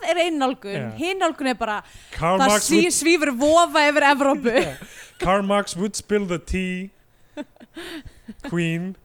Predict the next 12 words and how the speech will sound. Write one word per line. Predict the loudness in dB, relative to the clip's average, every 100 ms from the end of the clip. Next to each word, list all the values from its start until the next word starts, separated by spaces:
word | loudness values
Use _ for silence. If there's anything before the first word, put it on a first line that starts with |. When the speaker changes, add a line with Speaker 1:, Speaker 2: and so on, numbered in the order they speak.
| -10
Speaker 2:
<laughs> | -10 -6 -8 -8 -8 -8 -10 _ _ -8 -6 -6 -6 -2 -2 0 -4 -6 -20 -20 -20 _ _ _ _ -20 _ -20 -20 -8 -6 -4 -2
Eitthvað | -2 -2 -2 -2
svona | -4 -4
dót, | -6 -8 -10 -6
þannig | -2 0
Speaker 1:
If |
Speaker 2:
að | -2
Speaker 1:
Karl | -2 2 2 2
Marx | 0 0 -2
were | 0 0 -6 -12 -8
alive | -4 0 0 0
today, | -6 0 2 2 0 -4